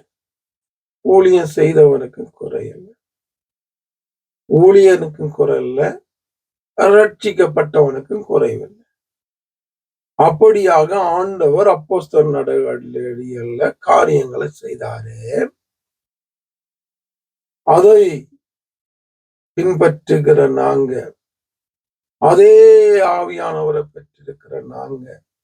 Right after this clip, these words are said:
அதே சத்தியத்தை கையில வைத்திருக்கிற நாங்க, அதே தெய்வத்தால வழி நடத்தப்படுகிற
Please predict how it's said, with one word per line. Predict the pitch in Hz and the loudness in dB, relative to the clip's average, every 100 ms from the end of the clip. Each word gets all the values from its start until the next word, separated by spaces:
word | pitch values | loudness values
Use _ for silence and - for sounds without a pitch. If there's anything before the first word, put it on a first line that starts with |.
| _ _ _ _ - | _ _ _ _ 2
அதே | 151 427 440 - 202 | 6 8 8 6 4
சத்தியத்தை | - - 160 _ 196 185 - 156 - | -2 -10 -12 _ -10 -10 -8 -16 -12
கையில | 151 165 175 151 | -12 -10 -6 -4
வைத்திருக்கிற | 139 139 - 147 - - - 123 | -4 -6 -8 -8 -8 -8 -8 -8
நாங்க, | 123 131 143 131 123 - _ _ _ _ _ _ - | -10 -8 -6 -6 -10 -16 _ _ _ _ _ _ 0
அதே | 147 427 440 427 196 370 151 | 4 8 8 6 4 -2 -6
தெய்வத்தால | 170 196 190 165 - 120 151 | -8 -6 -8 -10 -10 -8 -6
வழி | 139 147 156 | -6 -6 -6
நடத்தப்படுகிற | 151 143 - _ _ - 139 135 | -8 -10 -14 _ _ -12 -10 -10